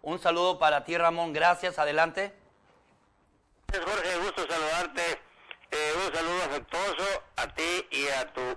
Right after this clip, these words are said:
Speaker 2: cuerpo de técnicos.
Speaker 1: Gracias.
Speaker 2: Mira, Jorge,
Speaker 1: Adelante.
Speaker 2: eh, le estamos echando la culpa al personal de Limpia, pero, este, pues yo también estoy en malas condiciones. Hace un mes que no aparecen por aquí.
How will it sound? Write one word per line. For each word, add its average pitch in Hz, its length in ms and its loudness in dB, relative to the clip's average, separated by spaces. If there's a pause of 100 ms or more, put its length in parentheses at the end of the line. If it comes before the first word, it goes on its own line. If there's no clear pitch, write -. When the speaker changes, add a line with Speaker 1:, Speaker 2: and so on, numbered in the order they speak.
Speaker 2:
cuerpo 147 340 -4
de 127 460 -2
técnicos. 139 560 -4 (640)
Speaker 1:
Gracias. 180 360 8
Speaker 2:
Mira, 156 120 6
Jorge, 143 140 2
Speaker 1:
Adelante. 147 540 2 (380)
Speaker 2:
eh, 156 200 -2
le 160 80 -2
estamos 202 380 -4
echando 202 440 -2
la 170 140 0
culpa 170 680 -4
al 151 240 -2
personal 156 880 -2 (500)
de 143 200 -4
Limpia, 160 600 -2 (580)
pero, 196 280 -2 (340)
este, 143 400 -2
pues 131 180 -4
yo 165 120 -2
también 170 300 0
estoy 170 240 -4
en 165 160 -2
malas 160 160 -2
condiciones. 147 560 -2 (120)
Hace 156 220 -2
un 160 140 -2
mes 160 240 -2
que 143 100 -4
no 139 100 -2
aparecen 139 540 -4
por 120 160 -4
aquí. 120 280 -4